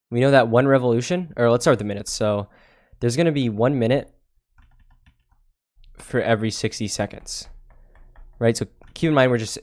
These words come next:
manipulating the units so we can get it in the correct units, 'cause we need seconds and then we need top to be radians per second. So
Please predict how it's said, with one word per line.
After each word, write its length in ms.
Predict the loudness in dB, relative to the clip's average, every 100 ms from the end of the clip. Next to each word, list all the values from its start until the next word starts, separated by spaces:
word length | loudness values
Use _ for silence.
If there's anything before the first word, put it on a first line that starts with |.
| _ -4
manipulating 460 | -2 2 4 4
the 80 | 2
units 340 | 0 0 -2
so 160 | -2 -4
we 80 | -4
can 120 | -4
get 140 | -2
it 100 | -2
in 160 | -4 -6
the 80 | -6
correct 340 | -4 -6 -4
units, 300 | -6 -6 -8
'cause 200 | -6 -4
we 80 | 0
need 180 | 0 0
seconds 520 | -2 -2 -4 -6 -14 _ _ _ -10 -2
and 60 |
then 80 | 0
we 80 | 0
need 320 | 0 -2 -6 _ _
top 220 | -4 -4 -2
to 60 |
be 100 | -6
radians 400 | -4 -4 -6 -8
per 80 | -12
second. 340 | -10 -12 -14 -16
So 400 | -4 -2 -2